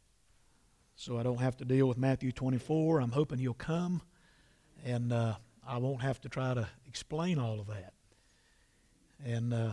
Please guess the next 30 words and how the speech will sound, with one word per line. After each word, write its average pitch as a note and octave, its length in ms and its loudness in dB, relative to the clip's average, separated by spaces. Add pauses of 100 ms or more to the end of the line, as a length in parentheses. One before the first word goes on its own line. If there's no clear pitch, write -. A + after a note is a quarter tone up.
(160)
the A#2+ 80 -8
rate C#3 200 8
I'm C#3+ 220 4
going, D3 380 6
maybe C3 240 4
he C3 100 4
will. C3 480 4 (320)
That'll B2 160 -10
be, A#2 200 0
that'll C3+ 200 2
be C#3+ 160 8
okay. C3+ 340 4
We'll C3+ 180 4
let C3+ 160 2
him C3+ 340 2 (680)
explain C3+ 520 0
it A#2 120 2
all A#2+ 240 2
to C#3 300 4
us. - 320 -6 (1400)
Matthew's D3+ 560 6
gospel D3 480 4
is D3+ 160 8
the C3+ 80 0
gospel C#3+ 520 4
that B2+ 200 2
presents D3 720 0 (880)
Jesus B2+ 400 4
Christ C3 680 0
as A2+ 400 -4